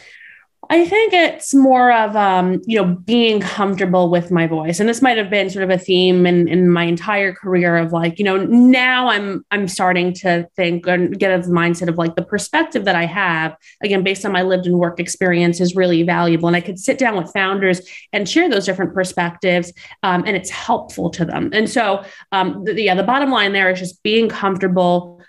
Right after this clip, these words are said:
with who you are, you know, being proud of the unique perspective that you bring, um, in any, you know, uh, in any world, in any context, in any conversation, um, and being proud of, of who you are and, you know, voicing that opinion.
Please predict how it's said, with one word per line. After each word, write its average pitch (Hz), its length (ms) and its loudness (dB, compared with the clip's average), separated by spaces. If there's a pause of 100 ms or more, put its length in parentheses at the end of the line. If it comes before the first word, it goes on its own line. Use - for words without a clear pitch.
(100)
with 190 280 -2
who - 180 -4
you 214 200 2
are, 165 500 0 (220)
you 208 80 -2
know, 196 80 2
being 220 220 2
proud 208 400 -2
of 208 100 -4
the 196 80 -4
unique 185 380 -2
perspective 170 880 -2 (260)
that 175 180 -2
you 185 120 -2
bring, 165 600 0 (160)
um, 165 220 0
in 170 180 0
any, 254 220 2
you 196 280 -2
know, 165 260 -2
uh, 165 320 -2
in 190 120 -2
any 214 220 0
world, 170 360 2
in 175 60 2
any 180 180 0
context, 170 440 -2
in 175 60 0
any 170 160 2
conversation, 165 960 0 (300)
um, 196 160 -2
and 254 80 2
being 330 180 6
proud 359 240 2
of, 185 220 -2 (240)
of 202 120 -2
who 214 140 -2
you 185 240 2
are 165 240 2
and, 170 240 -2 (200)
you 262 80 2
know, 202 120 -2
voicing 302 440 2
that 269 140 2
opinion. 247 640 2